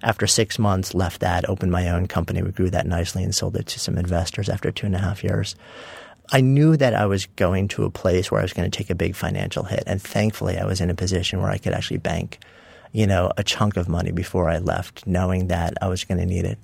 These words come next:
to cover myself while I learned a new industry. So for me, the biggest shift, I think, was really, it was emotional, it was psychological, because I was going from this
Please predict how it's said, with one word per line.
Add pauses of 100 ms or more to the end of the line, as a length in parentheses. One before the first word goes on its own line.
(100)
to
cover
myself
while
I
learned
a
new
industry. (500)
So
for
me,
the
biggest
shift,
I
think,
was
really, (600)
it
was
emotional,
it
was
psychological,
because
I
was
going
from
this